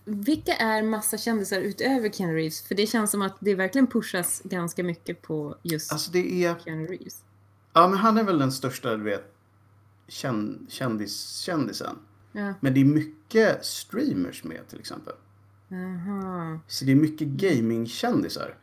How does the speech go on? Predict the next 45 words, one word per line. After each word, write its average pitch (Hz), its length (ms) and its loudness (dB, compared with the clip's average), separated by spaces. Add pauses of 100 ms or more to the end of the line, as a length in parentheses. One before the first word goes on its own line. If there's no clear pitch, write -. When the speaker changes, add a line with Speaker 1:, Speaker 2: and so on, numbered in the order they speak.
(260)
Speaker 1:
Aha, 220 260 -6
så 202 100 -2
det 196 260 8
är 240 60 4
verkligen 202 440 0
en 170 120 0
så 175 60 -2
här, 151 400 0 (480)
eh, 180 120 -4
modern 190 720 2
form 170 260 0
av 160 100 0
fanfiction. 214 1000 -2
Speaker 2:
Ja, 202 320 2
s-, 240 260 -6
det 180 100 -2
skulle - 260 -4
man 165 140 2
nog 110 100 0
nästan 104 200 -8
kunna 107 180 -4
säga 110 220 2
att 107 80 -6
det - 60 -2
är. - 340 -2 (360)
Speaker 1:
Ja. 247 500 -4 (540)
Men 220 200 4
det 190 220 6
är 339 40 0
ju, 320 300 2
det 190 60 4
är 226 160 4
faktiskt 196 200 0
en 170 200 -2
ganska 156 460 -4 (140)
rolig 180 320 0
aspekt. - 300 -4
För 202 240 4 (720)
to 214 100 0
be 196 120 0
fair 190 360 2
så 185 140 -2
vet 175 180 2
jag 175 120 2
inte, 160 300 0